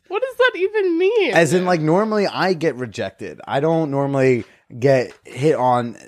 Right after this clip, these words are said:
Speaker 2: that I, I get to say no or something, you know?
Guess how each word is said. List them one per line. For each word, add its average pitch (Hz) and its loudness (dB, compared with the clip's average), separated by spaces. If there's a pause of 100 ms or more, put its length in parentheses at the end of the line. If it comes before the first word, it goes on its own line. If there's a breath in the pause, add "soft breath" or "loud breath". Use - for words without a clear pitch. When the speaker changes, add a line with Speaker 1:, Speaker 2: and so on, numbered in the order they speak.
(280)
Speaker 2:
that 113 -2
I, 117 -2 (380)
I 117 -4
get 117 -2
to 113 -10
say 104 -8
no 98 -6
or 87 -12
something, 85 -16
you 107 -6
know? 123 -4